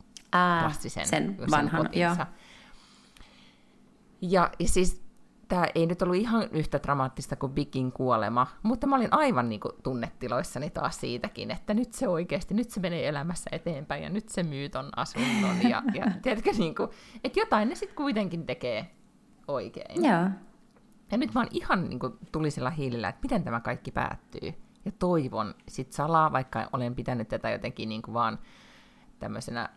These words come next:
Speaker 2: että herätetään asioita kuolleista, niin sit mä mietin, että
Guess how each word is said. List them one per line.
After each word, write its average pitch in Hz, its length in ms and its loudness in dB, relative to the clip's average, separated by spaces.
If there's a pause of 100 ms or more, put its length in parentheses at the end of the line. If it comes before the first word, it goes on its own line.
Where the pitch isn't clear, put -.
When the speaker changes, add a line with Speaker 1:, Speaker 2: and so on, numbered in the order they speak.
(200)
Speaker 2:
että - 220 -12
herätetään 117 380 0
asioita 110 300 -2
kuolleista, - 720 0 (160)
niin 127 80 -4
sit 139 180 -8
mä 131 60 0
mietin, 123 340 0
että - 180 -10